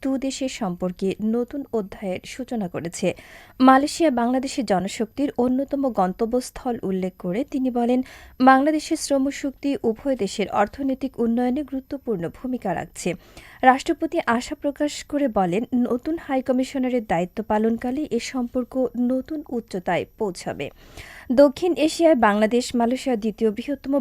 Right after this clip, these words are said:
বাণিজ্যিক অংশীদার উল্লেখ করে রাষ্ট্রপতি আশা প্রকাশ করে বলেন, ভবিষ্যতে দ্বিপাক্ষিক বাণিজ্য ও বিনিয়োগ সম্পর্ক আরও সম্প্রসারিত হবে। আসিয়ানের সেক্টরাল ডায়ালগ পার্টনার হওয়ার ক্ষেত্রে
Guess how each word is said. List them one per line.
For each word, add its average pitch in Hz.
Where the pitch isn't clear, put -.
বাণিজ্যিক 185
অংশীদার 247
উল্লেখ 254
করে 175
রাষ্ট্রপতি 220
আশা 233
প্রকাশ 277
করে 214
বলেন, 190
ভবিষ্যতে 294
দ্বিপাক্ষিক 220
বাণিজ্য 196
ও 226
বিনিয়োগ 254
সম্পর্ক 269
আরও 226
সম্প্রসারিত 196
হবে। 175
আসিয়ানের 302
সেক্টরাল 202
ডায়ালগ 220
পার্টনার 269
হওয়ার 208
ক্ষেত্রে 196